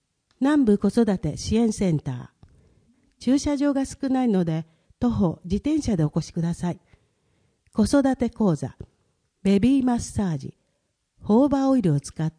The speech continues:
たベビーマッサージです。ママの温かい手のぬくもりと優しい声で、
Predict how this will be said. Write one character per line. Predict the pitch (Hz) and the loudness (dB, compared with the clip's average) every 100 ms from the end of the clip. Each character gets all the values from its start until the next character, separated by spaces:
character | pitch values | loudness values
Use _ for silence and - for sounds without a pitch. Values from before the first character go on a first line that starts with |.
| _ | _
た | 147 - _ | -10 -10 _
ベ | 165 | 0
ビ | 175 233 | 2 2
ー | 226 | 0
マ | 220 | -2
ッ | |
サ | - 202 | -2 -2
ー | 175 | -2
ジ | 131 | -4
で | 127 127 | -4 -6
す。 | - _ _ - _ _ _ _ _ _ _ | -10 _ _ -20 _ _ _ _ _ _ _
マ | 240 247 | 2 6
マ | 220 | 6
の | 185 170 - | 6 2 0
温 | 175 180 262 294 | -4 -2 0 0
か | 277 | 0
い | 233 | 0
手 | 247 | 2
の | 247 214 | 4 4
ぬ | 185 | 4
く | 233 | 4
も | 220 | 4
り | 202 190 | 4 2
と | 190 185 - _ _ | 0 0 -4 _ _
優 | 185 202 | -2 4
し | 269 269 - 277 | 4 2 -2 -2
い | |
声 | 277 262 180 | 0 0 0
で、 | 151 | -2